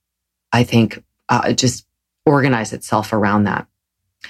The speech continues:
So the big tips are, who do you want to be around? Who do you want to be?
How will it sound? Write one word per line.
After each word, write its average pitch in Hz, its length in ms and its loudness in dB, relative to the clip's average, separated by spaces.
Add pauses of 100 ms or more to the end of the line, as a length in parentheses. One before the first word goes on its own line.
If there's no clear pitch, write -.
(680)
So 143 520 0
the 127 80 2
big 175 240 0
tips 202 300 -2
are, 107 360 -4 (1000)
who 151 100 4
do 156 60 2
you 151 80 4
want 147 140 2
to 139 60 0
be 127 140 2
around? 123 520 0
Who 180 120 4
do 165 100 2
you 147 300 2
want 139 280 -2
to - 100 -4
be? 117 500 0